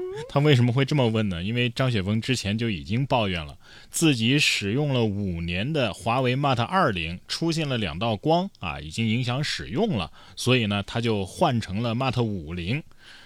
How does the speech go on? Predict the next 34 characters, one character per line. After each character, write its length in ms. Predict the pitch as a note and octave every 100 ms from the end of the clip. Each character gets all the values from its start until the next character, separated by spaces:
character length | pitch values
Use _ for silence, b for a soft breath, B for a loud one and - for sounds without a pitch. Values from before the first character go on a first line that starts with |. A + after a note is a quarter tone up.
| B
然 120 | B2+
而 140 | F3+ A3
就 180 | C4
在 140 | A3 F#3
他 160 | D#3+ F#3
刚 320 | - B3+ C4 A#3+
刚 280 | G#3 F#3+ -
换 420 | _ - - F#3 C#3+
完 160 | B2+
Mate 240 | D3 C#3+ B2+
五 200 | G#2+ F#2+
零 260 | F2+ A#2 -
啊， 180 | G2+ F2+ -
短 200 | C3 G3+
短 140 | E3
的 80 | G2
一 320 | C3 G#3+ C4+
天 400 | E3+ - F3+ D#3+
之 160 | D3+ C3
后， 380 | A#2 B2 A#2+ C3+ B B B -
这 120 | C3
全 360 | A#2 - B2 D#3
新 200 | D3+ D3+
的 80 |
Mate 280 | C#3 C#3 B2+
六 260 | C3 G#3+ E3+
零 240 | A2 F#2
就 140 | A2 G#2
发 260 | - B2+
布 320 | C3+ D#3+ E3+
了， 180 | G#2+ D#2 B B B
所 180 | - C3+
以 60 |
让 200 | B2+ A#2